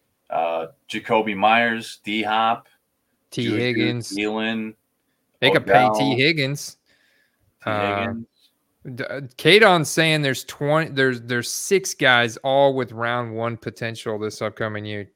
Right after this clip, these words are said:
Speaker 2: Dear God. Uh, we, we gotta get our hands on, this is why that twenty twenty-three Bowman Chrome University, people, people poo-poo on the prices that it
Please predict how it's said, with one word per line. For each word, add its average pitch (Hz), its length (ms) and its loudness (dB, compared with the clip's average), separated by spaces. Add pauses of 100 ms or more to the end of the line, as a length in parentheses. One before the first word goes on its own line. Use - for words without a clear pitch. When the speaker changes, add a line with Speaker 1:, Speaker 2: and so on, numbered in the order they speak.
(160)
Speaker 2:
Dear 151 180 0
God. 117 420 0 (480)
Uh, 123 360 2
we, 147 220 -6
we 139 180 -8
gotta 135 200 -2
get 120 180 -2
our 117 120 -2
hands 123 420 -6
on, 107 360 -4 (400)
this 190 240 0
is 165 100 -4
why 160 220 4
that 131 200 2
twenty 139 380 -2
twenty-three 135 500 -4
Bowman 123 640 -2
Chrome 127 360 -2
University, 120 640 -4
people, 120 400 -4 (840)
people 156 320 2
poo-poo 151 500 -2
on 143 140 2
the 120 100 -2
prices 123 520 -2
that 127 200 0
it 123 160 -4